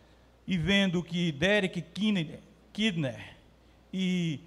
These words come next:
o próprio João Calvino comentam sobre essa realidade, nos chama a atenção muitas coisas interessantes, principalmente nesta parte que, do verso sete em diante.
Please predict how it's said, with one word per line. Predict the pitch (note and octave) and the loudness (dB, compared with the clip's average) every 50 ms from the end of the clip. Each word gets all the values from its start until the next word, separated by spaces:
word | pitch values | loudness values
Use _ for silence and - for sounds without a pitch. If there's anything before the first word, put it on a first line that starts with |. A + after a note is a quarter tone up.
| - - - - | -18 -20 -18 -14
o | E3+ E3+ | -12 -10
próprio | E3 - G#3+ G#3+ G#3+ G#3+ G3 | -2 2 2 2 2 2 0
João | C#3+ F3+ G3+ G3 | 0 0 0 0
Calvino | G3 - F#3+ E3+ D3+ C#3 G#2+ D3 F3 F#3 F3+ D#3+ D3+ | 0 0 0 0 0 -2 -4 -4 -2 -2 -2 -4 -4
comentam | - - F3+ F3 E3 F3 F#3 F#3+ F#3 E3 - - A#2+ A2+ A2 - - - - - - - - - - _ _ | -6 -4 -4 -2 0 2 2 2 0 0 -4 -8 -10 -10 -10 -14 -18 -20 -20 -20 -20 -20 -20 -20 -20 _ _
sobre | - - - G3+ F#3+ E3+ F3 | -10 -2 2 2 4 4 4
essa | F3+ F3+ F3 - E3 | 2 2 0 0 0
realidade, | F3 E3 D#3+ D#3 C#3 D3 D#3+ D#3+ D#3+ F#3+ | 0 0 0 0 0 2 4 4 4 2
nos | G3+ G3 - | 0 -2 0
chama | - A3 G#3+ G#3 G#3 | 0 0 2 2 2
a | |
atenção | G3 G3+ F#3+ F3+ - - G#3 G3+ G3 | 2 0 -2 -6 -6 -4 -4 -4 -2
muitas | F3+ F3+ G#3 C4 D4+ D#4+ D#4 - B3+ A3 - - | -2 0 0 0 0 0 0 0 0 0 -2 0
coisas | - G#3 A#3 A3+ G3 E3+ | 2 2 2 4 2 0
interessantes, | G3 F3 G3 F#3+ F3+ - - G3+ F3 - | -4 -2 -2 -2 -2 -2 -2 -4 -2 2
principalmente | - B3+ C4 - A#3+ G#3 F#3+ G3 G#3+ A3+ G#3+ A3 G#3+ G#3+ G#3 - - - - - | 2 2 4 4 4 4 4 4 2 2 0 -2 -6 -10 -10 -12 -18 -20 -14 -6
nesta | - F#3+ A3+ A3+ A3+ - G#3+ F3 | -2 0 0 0 2 2 0 0
parte | - - F#3 G3 G3+ G#3 F#3 E3 D#3+ F#3+ | 2 4 4 6 6 6 4 2 -2 -10
que, | - - G3+ G#3 G#3 G3 - - - - - - - - | -8 -6 -2 -2 -2 -2 -4 -8 -14 -20 -20 -16 -8 -4
do | F#3+ G3+ G3+ F#3 | -2 -2 0 2
verso | D3 G3+ G#3 G#3 G#3 - G3+ | 4 6 6 4 4 0 -6
sete | - - - G#3 G#3 G#3+ G#3+ G#3+ - A3 G#3 - - | -8 -4 0 4 4 4 4 2 -2 -4 -4 -4 -6
em | - F#3+ G#3+ G3+ | -4 -2 -2 0
diante. | F#3+ G#3 G3+ A3 A3 G#3+ G#3+ - - - | 2 4 4 6 4 4 0 -4 -10 -12